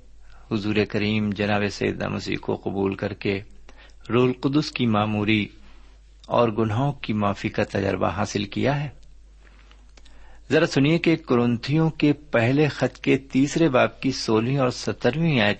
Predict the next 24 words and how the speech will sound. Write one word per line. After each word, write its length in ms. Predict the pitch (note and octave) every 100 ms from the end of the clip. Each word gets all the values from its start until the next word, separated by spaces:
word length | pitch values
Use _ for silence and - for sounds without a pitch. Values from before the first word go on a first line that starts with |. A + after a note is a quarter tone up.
| -
میں 80 | G#2+
جناب 300 | G#2 G2+ G2+ G2 -
پولس 400 | - A#2+ F3 F3+
رسول 380 | A2 G#2+ A2 G2
کیا 240 | - F#2+ G2
فرماتے 500 | A2+ G2+ F#2 G#2 G2+
ہیں۔ 180 | F#2+ - - - - - - - - - - - - - - - -
لکھا 240 | G#2+ - G2+
ہوا 260 | G2+ G2+
ہے، 180 | G2 E3 - - - - - - - - - - - - -
"کیا 120 | D3
تم 220 | D#3+ F#3+
نہیں 340 | D#3+ G#2 G2 G#2
جانتے 480 | A#2+ C3 C#3+ E3+
کہ 200 | E3+ C#3+ C3 -
تم 220 | C#3 D#3
خدا 400 | D3 - G#2+ G2+
کا 200 | - B2+
مقدس 600 | A#2+ F#2+ F2+ - A#2+ -
ہو 100 | C#3+ E3 - - - - - - - - -
اور 200 | C3+ E3+
خدا 440 | D#3+ - A2 A2+
کا 220 | C3+ D3 G#2+
روح 240 | B2